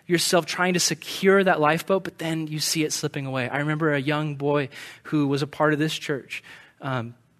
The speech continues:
whose father died suddenly. It was just a very random thing. It,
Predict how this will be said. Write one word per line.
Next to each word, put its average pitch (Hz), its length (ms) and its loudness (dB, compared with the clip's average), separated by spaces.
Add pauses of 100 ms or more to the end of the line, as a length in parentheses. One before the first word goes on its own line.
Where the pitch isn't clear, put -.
(320)
whose 156 180 2
father 165 320 0
died 135 260 0
suddenly. 131 680 -2
It 131 60 -4
was 127 120 -4
just - 260 -6
a 127 60 -4
very 147 440 -2
random 135 520 -4
thing. 139 300 -6
It, 135 320 -4